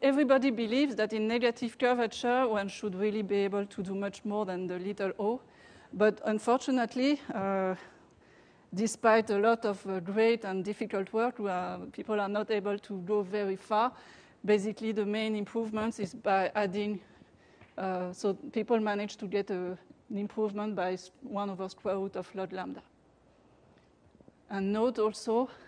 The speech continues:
so, so this is in, note also, so I'm maybe not going to read all this, but, um,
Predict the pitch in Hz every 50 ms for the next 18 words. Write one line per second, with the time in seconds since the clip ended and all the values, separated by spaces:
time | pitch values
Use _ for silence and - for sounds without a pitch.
0 | - - - 226 226 - - - _ - - - - - - - _ _ _ _
1 | _ _ _ _ _ _ _ _ _ - - - - 196 180 240 233 - - 254
2 | 240 220 240 214 214 208 208 208 202 208 - - - - - - - - - 226
3 | 233 285 - 285 254 233 - - - - - 233 202 - - 214 202 196 196 196
4 | 202 196 190 208 208 196 196 196 196 185 208 202 208 202 - - 196 180 180 208
5 | 214 220 214 208 202 190 185 233 285 277 - - 196 180 175 - - - - -
6 | - - - - - - _ _ _ _ _ _ _ _ _ _ _ - - 196
7 | 180 175 175 175 175 175 175 175 175 156